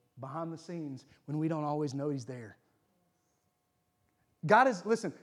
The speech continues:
God has protected me. God has protected my family from things. If we would have left five minutes earlier, we would have been in an accident.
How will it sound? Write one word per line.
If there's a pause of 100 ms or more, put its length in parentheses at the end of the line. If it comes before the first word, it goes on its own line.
God
has
protected
me.
God
has
protected
my
family
from
things. (500)
If
we
would
have
left
five
minutes
earlier, (540)
we
would
have
been
in
an
accident.